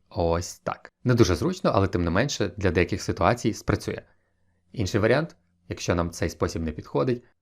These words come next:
ми можемо ще раз змінити, як виглядає цей текст, і зробити так, щоб текст був написаний вертикально. В такому випадку ми теж можемо зекономити досить непогану кількість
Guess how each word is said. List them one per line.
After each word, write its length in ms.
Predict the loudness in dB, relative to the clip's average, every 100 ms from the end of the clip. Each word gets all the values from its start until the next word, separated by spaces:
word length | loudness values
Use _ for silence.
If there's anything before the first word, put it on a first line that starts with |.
| -2
ми 80 | 2
можемо 260 | 4 4 0
ще 220 | 2 4
раз 140 | 4
змінити, 460 | 2 -2 -2 -4 -8 -4
як 300 | 0 0 0
виглядає 340 | -2 0 -2
цей 140 | -4 -6
текст, 380 | -4 -6 -10 _ -12
і 120 | -8
зробити 320 | -4 -4 -6
так, 220 | -8 -10
щоб 220 | -8 -10 -10 -10
текст 300 | -10 -8 -6
був 120 | -4
написаний 580 | -2 -2 -2 -2 -2 -6 _ _ _ _ _ -6
вертикально. 760 | 0 0 0 -2 0 0 -2 -4 _ _ _
В 20 |
такому 320 | -8 -4 -4 0
випадку 520 | 0 0 0 -2 -2
ми 120 | -12
теж 420 | -8 -2 0 0 0
можемо 360 | 2 2 0
зекономити 540 | -2 -2 -2 0 -2 -4
досить 320 | -4 -6 -6
непогану 460 | -2 0 0 -2
кількість 500 | -6 -8 -6 -6 -8